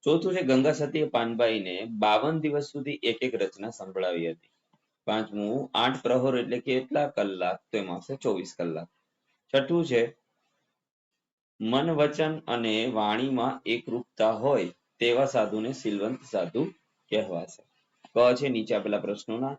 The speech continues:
એક વાક્યમાં ઉત્તર લખો, જેમાં સાતમું, સિલવંત સાધુને કાવ્યનો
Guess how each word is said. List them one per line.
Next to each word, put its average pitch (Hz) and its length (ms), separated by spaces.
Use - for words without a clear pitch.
એક 104 200
વાક્યમાં 98 420
ઉત્તર 95 260
લખો, 110 360
જેમાં 92 240
સાતમું, 107 500
સિલવંત 131 480
સાધુને 113 440
કાવ્યનો 98 600